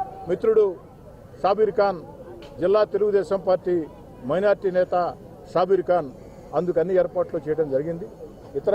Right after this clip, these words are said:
పెద్దలందరం, అటు షమీ హుస్సేన్ కానీ, శంసుద్దీన్ కానీ, అదేవిధంగా మా రాజానాయుడు కూడా పాల్గొనడం జరిగింది. మేమందరం బారాషాయిదులను దర్శించుకొని చంద్రబాబు గారి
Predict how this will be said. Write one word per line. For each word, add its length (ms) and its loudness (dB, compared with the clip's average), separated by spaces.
పెద్దలందరం, 540 0
అటు 160 -4
షమీ 280 0
హుస్సేన్ 360 -2
కానీ, 200 0
శంసుద్దీన్ 580 -2
కానీ, 200 0
అదేవిధంగా 520 2
మా 120 0
రాజానాయుడు 480 0
కూడా 160 0
పాల్గొనడం 420 -2
జరిగింది. 300 -12
మేమందరం 460 4
బారాషాయిదులను 720 2
దర్శించుకొని 580 0
చంద్రబాబు 520 4
గారి 120 4